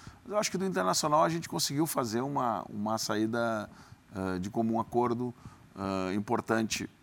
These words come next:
pro clube, pro jogador, pra que ele possa, né, ele tem uma lesão que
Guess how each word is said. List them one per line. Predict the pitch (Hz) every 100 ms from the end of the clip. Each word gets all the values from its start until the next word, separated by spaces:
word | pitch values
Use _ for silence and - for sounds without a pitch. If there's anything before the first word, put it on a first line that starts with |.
| -
pro | 110
clube, | 101 120 123 110
pro | 107 110
jogador, | 104 101 95 101 107 110 - - - -
pra | - 95
que | -
ele | 107 107 107
possa, | - 110 120 - 104 87 - - -
né, | 95 110 107 73
ele | 92 92 - - -
tem | 104
uma | 110
lesão | 104 101 95 110 117 104 - - - -
que | - 95 87